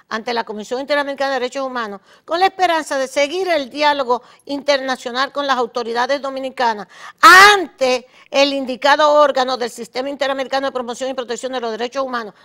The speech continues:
del cual nosotros no somos signatarios, y Flavio Darío y Da-, Leonel lo saben. Y nosotros le podemos traer certificado que dice que nunca pasó por el Congreso hacernos a nosotros miembros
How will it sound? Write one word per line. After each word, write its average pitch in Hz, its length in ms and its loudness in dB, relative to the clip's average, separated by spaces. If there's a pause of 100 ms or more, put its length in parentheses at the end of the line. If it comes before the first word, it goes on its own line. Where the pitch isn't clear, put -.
(140)
del 262 240 -2
cual 302 260 0
nosotros 277 380 -4
no 240 180 -6
somos 262 540 -8 (140)
signatarios, 220 1120 -8 (320)
y 233 120 -10
Flavio 254 340 0
Darío 247 340 0
y 294 60 2
Da-, 247 140 -4
Leonel 247 500 -4
lo 247 100 -6
saben. 185 520 -6 (1700)
Y 285 120 -4
nosotros 294 400 -2
le 302 80 0
podemos 294 300 -2
traer 285 240 -2
certificado 285 960 -2
que 254 120 -2
dice 185 440 -14 (1120)
que 247 140 -2
nunca 311 340 -4
pasó 262 360 -2
por 262 160 -4
el 247 100 -4
Congreso 220 640 -8 (120)
hacernos 285 540 -2
a 269 60 -4
nosotros 247 480 -8
miembros 262 580 -8